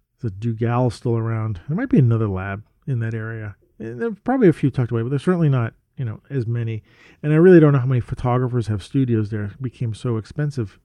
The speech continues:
so expensive to, to hold a studio, uh, especially in that area in New York City. This could be some of the most expensive real estate in the city. Uh, in photography business, I can't believe would be the same where a photographer could make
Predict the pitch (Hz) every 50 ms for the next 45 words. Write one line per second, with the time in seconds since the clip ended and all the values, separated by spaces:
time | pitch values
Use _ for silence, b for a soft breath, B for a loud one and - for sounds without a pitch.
0 | _ _ _ _ - - - 143 123 - 165 165 156 143 135 113 - 120 110 98
1 | - _ _ _ _ _ _ _ _ - 104 107 131 127 120 110 104 - - -
2 | 127 131 139 127 110 104 101 101 b b b b b b b b b b b b
3 | b _ - 123 107 104 104 101 - - 131 147 151 - 160 139 117 110 107 107
4 | 110 107 107 107 107 104 98 104 113 156 139 120 117 117 117 107 98 - - 135
5 | 117 120 - - 147 113 - 131 120 113 113 107 127 139 131 127 113 - 113 -
6 | - - 139 131 120 - 120 107 113 127 139 143 131 - - 113 113 113 - 120
7 | 110 107 98 - - 135 135 127 113 107 - b b b b b b b b b
8 | b b b b b _ 123 117 113 113 110 110 110 - - - 180 156 131 -
9 | - 131 127 - - 127 135 151 160 139 131 123 113 123 117 110 117 120 104 -
10 | 135 127 113 - - 143 135 110 - 120 120 131 131 113 110 113 107 120 110 104
11 | 104 - - 143 135 131 127 120 113 107 b b b b b _ - 120 110 110
12 | 107 - 113 - - 120 - 120 113 117 120 117 - 120 110 - 113 110 107 113
13 | 110 107 107 - _ _